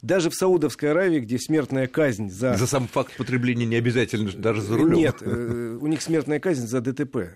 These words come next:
Speaker 1: в, в нетрезвом виде, а за появление за рулем у них де-, де-, десятилетнее заключение. И сколько-то ударов в палку по пяткам.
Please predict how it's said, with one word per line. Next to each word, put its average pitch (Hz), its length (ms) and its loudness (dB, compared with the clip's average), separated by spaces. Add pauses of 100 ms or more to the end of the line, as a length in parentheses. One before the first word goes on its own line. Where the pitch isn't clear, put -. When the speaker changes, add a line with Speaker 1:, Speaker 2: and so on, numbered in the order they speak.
Speaker 1:
в, - 280 -18
в 107 200 -8
нетрезвом 120 520 -2
виде, 180 240 -2
а 117 220 -2
за 123 260 -2
появление 127 460 -2
за 117 100 -4
рулем 151 260 0
у 127 40 0
них 113 160 -4
де-, 117 160 -4
де-, 101 100 -10 (180)
десятилетнее 117 540 -4
заключение. - 540 -12 (640)
И 131 220 2 (180)
сколько-то 151 340 -2
ударов 131 520 0
в - 120 -20
палку 117 580 -2 (240)
по 127 100 -2
пяткам. - 380 -10